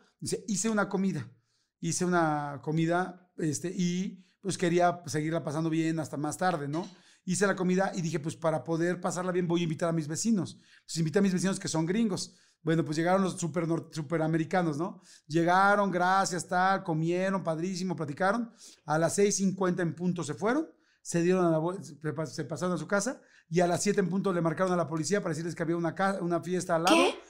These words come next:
Speaker 1: y que ya eran las siete y que ya no querían ruido.
Speaker 2: ¿Es en serio? No manches.
Speaker 1: Imagi-, qué gandallas,
Speaker 2: Órale,
Speaker 1: me dice,
Speaker 2: qué
Speaker 1: ellos mismos, o
Speaker 2: fuerte.
Speaker 1: sea, porque aquí en México tú ya sabes que si alguien fue a tu fiesta, ya se fregó. Hagas el ruido que hagas, ya el
Speaker 2: Sí,
Speaker 1: vecino ya
Speaker 2: eh,
Speaker 1: se fregó.
Speaker 2: claro.
Speaker 1: Pero,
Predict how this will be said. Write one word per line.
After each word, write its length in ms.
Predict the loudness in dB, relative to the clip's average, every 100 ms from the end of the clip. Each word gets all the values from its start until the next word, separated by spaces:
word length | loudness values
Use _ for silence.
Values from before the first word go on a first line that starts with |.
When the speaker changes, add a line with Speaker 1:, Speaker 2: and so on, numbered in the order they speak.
| _
Speaker 1:
y 100 | -2
que 100 | 2
ya 80 | 4
eran 100 | 4
las 140 | 2 2
siete 340 | 2 2 0
y 60 | 0
que 80 | 0
ya 100 | 0
no 80 | 0
querían 240 | 0 0
ruido. 220 | -2 -4 -8 _ _ -20 -6
Speaker 2:
¿Es 160 | -4 -2
en 60 | -4
serio? 400 | -4 -4 -4 -8 _ _ _ -14 -12 -12 -14 -20 -6
No 260 | 0 2 2
manches. 420 | 0 -6 -10 -14 _ -20 _ _ _ _ _ 0
Speaker 1:
Imagi-, 280 | 2 2
qué 100 | 0
gandallas, 400 | 2 4 6 6
Speaker 2:
Órale, 20 | 6
Speaker 1:
me 40 |
dice, 140 | 4
Speaker 2:
qué 100 | 4 6
Speaker 1:
ellos 240 | 6 6
mismos, 320 | 6 6 4
o 40 | 4
Speaker 2:
fuerte. 60 | 4 4
Speaker 1:
sea, 100 | -2 -18 -20 0
porque 180 | 4
aquí 160 | 6 6
en 80 | 6
México 320 | 4 4 2
tú 80 | 2
ya 120 | 2
sabes 200 | 2 2
que 100 | 2
si 100 | 2
alguien 260 | 2 2 2
fue 120 | 2
a 40 |
tu 80 | 0
fiesta, 540 | 0 2 2 2 0 -4 -20 -4
ya 180 | 0 2
se 100 | 2
fregó. 500 | 2 4 6 4 -2 -14 0
Hagas 320 | 4 4 6
el 80 | 4
ruido 280 | 4 4 4
que 80 |
hagas, 200 | 4 6
ya 80 | 6
el 60 | 6
Speaker 2:
Sí, 40 |
Speaker 1:
vecino 300 | 6 6 6
ya 120 | 8
Speaker 2:
eh, 40 | 6
Speaker 1:
se 80 | 4
fregó. 540 | 2 4 4 2 -6 -14 -2
Speaker 2:
claro. 360 | 4 6 8
Speaker 1:
Pero, 500 | 8 4 0 -6 -12